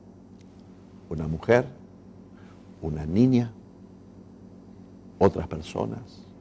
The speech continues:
una historia llena de detalles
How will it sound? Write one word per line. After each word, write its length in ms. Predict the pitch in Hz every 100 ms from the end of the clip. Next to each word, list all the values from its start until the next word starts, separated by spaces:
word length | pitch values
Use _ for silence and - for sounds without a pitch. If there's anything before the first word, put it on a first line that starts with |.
| - - - - - - -
una 180 | 82 82
historia 640 | - 101 95 90 85 76 - - - - - - - -
llena 300 | 98 104 90
de 240 | 85 78 - - - - -
detalles 800 | 90 - 101 101 90 82 -